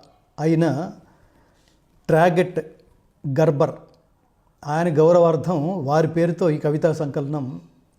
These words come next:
రూపొందించడం జరిగింది. ఇప్పుడు జనబాహుళ్యంలో ఉంది. ఇది ఖచ్చితంగా,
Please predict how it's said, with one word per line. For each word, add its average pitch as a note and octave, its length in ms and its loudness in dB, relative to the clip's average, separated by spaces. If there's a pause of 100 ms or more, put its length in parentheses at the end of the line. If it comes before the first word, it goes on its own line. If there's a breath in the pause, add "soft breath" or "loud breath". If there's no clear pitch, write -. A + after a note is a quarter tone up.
(180)
రూపొందించడం D3 640 -2
జరిగింది. C3+ 440 -4
ఇప్పుడు D#3 240 -8
జనబాహుళ్యంలో D3 680 -2
ఉంది. C#3 220 -6
ఇది F#3+ 260 -6
ఖచ్చితంగా, E3+ 800 -2